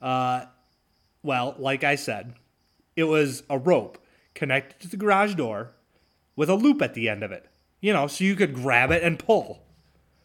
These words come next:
All right, if it was a noose and you're grabbing onto a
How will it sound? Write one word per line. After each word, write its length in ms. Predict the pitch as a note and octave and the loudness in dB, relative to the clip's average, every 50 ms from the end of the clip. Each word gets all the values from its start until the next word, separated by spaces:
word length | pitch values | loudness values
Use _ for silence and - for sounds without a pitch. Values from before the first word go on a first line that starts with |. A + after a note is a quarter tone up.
| _ _ _ _ _ - | _ _ _ _ _ 0
All 60 | D3 | 2
right, 180 | D3+ D3+ D3+ D3+ - | 2 2 0 0 -4
if 160 | F3+ F3 - | 0 2 4
it 80 | A#3+ A#3+ | 4 4
was 120 | A3+ F#3 | 4 2
a 60 | F#3 | 2
noose 600 | D3 D3 G3 C#4 C#4+ D#3+ G#2+ - - - - - _ _ _ _ _ _ _ _ _ _ _ _ _ _ _ _ _ _ _ _ _ _ _ _ _ | 2 2 2 2 2 0 -2 -4 -10 -16 -20 -20 _ _ _ _ _ _ _ _ _ _ _ _ _ _ _ _ _ _ _ _ _ _ _ _ _
and 160 | - - F#3+ G3+ | -2 0 0 0
you're 80 | G#3 | 0
grabbing 560 | F3 D3 D3+ E3+ F#3 F#3+ G#3 G#3+ A3 G3+ E3+ | -2 -2 0 2 2 4 4 2 2 0 0
onto 600 | D#3 D#3+ E3+ F3 F3 E3 - - D3 C3+ B2+ C3 B2+ | 0 0 2 2 0 -2 -2 -2 -2 0 0 -2 -4
a 360 | C3 C3 B2 A#2+ B2 A#2+ - | -4 -4 -4 -4 -4 -8 -12